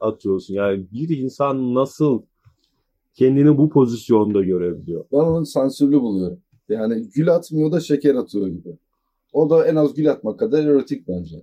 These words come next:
Speaker 2: Ama ne kadar, ne manada erotik onu bilmiyorum. Yani insan, yani şeker tatlı bir şey. Önüne mesela kızarmış tavuk butları atsa mesela bu kadar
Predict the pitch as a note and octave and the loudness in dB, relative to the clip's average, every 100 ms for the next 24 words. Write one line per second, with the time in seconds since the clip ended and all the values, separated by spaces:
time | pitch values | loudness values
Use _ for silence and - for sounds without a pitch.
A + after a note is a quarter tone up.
0 | _ _ _ _ _ - G#3 F3 B2+ D#3 | _ _ _ _ _ -6 0 0 0 0
1 | C#3 A2 G2 - G#2+ C3+ C3+ G#2 F#2+ F2 | 0 0 -2 -4 -4 0 0 -2 -4 -6
2 | F2+ F#2 F#2 - - A#2+ C#3+ D#3 F#2 D#2+ | -4 -4 -6 -10 -10 -6 -6 -6 -8 -10
3 | - _ _ _ _ _ _ _ F#2+ F#2+ | -14 _ _ _ _ _ _ _ -6 -4
4 | A#2 A#2+ A#2 A2 G2+ - C#3+ G3 - C3 | -2 -2 -2 -4 -4 -4 -4 -4 -8 -8
5 | - F#3 B2 - - - _ _ _ _ | -6 -4 -6 -6 -14 -16 _ _ _ _
6 | _ _ - C3+ D3+ D3+ C#3+ C3+ C#3+ C3+ | _ _ -4 2 4 4 4 2 0 4
7 | B2+ A#2+ F#2+ G2+ G2 - D3 C3+ C#3+ C#3 | 4 2 -6 -10 -12 -4 -2 2 2 2
8 | C#3 - _ D#3 D#3 - C#3 C#3 D3 D3 | -2 -6 _ 0 0 -4 -10 2 4 4
9 | C#3+ - G#2+ G2 - A2+ E3+ D#3+ D3+ A#3 | 0 -2 -6 -6 -4 -2 -2 -2 0 2
10 | C4 | 0